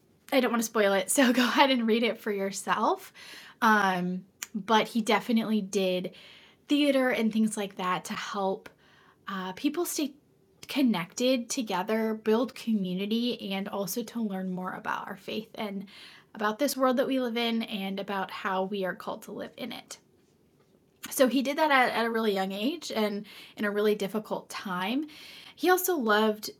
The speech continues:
the arts, and so he loved poetry, and he, there's, there's lots of writing that he's done and,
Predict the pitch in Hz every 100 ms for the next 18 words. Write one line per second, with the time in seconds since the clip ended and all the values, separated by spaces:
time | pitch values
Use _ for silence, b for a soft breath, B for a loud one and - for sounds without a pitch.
0 | _ - 226 233 - 202 208 - - 208
1 | 202 214 208 226 226 220 - - - 214
2 | 214 - 202 190 190 196 B B B -
3 | 220 208 196 180 - 226 214 208 208 208
4 | 196 - 233 220 208 196 220 - 269 214
5 | 202 180 185 185 180 185 - 190 - -
6 | 208 190 - - 226 - 220 214